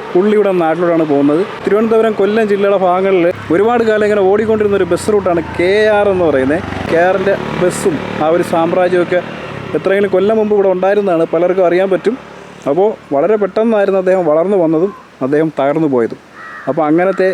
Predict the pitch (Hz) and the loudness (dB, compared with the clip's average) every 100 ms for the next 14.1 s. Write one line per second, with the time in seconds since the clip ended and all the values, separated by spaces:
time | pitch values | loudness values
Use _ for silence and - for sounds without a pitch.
0 | - 151 151 175 170 160 - 160 156 185 | -2 0 2 2 0 -2 -2 -2 0 -4
1 | - - - 131 156 135 139 165 160 143 | -10 -18 -4 0 0 0 0 -2 -2 0
2 | 139 135 147 - 135 139 131 139 147 147 | 2 2 -2 -2 0 2 2 2 2 2
3 | 147 143 131 131 139 117 - 123 139 139 | 2 0 0 0 0 -2 -2 0 2 0
4 | 131 - 131 135 127 139 - 117 135 151 | -2 -2 0 2 0 -2 0 -2 -2 -4
5 | 143 131 175 247 - - - - - 165 | -2 0 -2 -4 -12 -16 -14 -12 -2 0
6 | 190 - 156 180 185 175 147 160 170 147 | 0 0 0 2 2 2 2 0 0 2
7 | 143 147 - - 139 139 151 160 151 139 | 2 0 -4 -4 -2 0 0 0 2 2
8 | 135 139 147 147 147 143 123 123 120 110 | 2 2 0 2 2 2 0 0 0 0
9 | 117 - - - 196 165 151 156 156 156 | -4 -6 -6 -4 -2 0 0 0 0 0
10 | 151 143 139 147 165 151 151 143 131 143 | 0 -2 -2 0 2 2 2 0 0 0
11 | 127 143 208 - - 156 160 160 160 147 | 0 -2 -4 -8 -2 0 0 0 0 0
12 | 143 - 160 156 139 143 139 135 131 147 | -2 0 0 0 2 2 2 2 0 -2
13 | - - 131 143 - 160 147 135 131 139 | -4 -4 -2 -2 -4 -6 -2 -2 0 0
14 | 139 | 0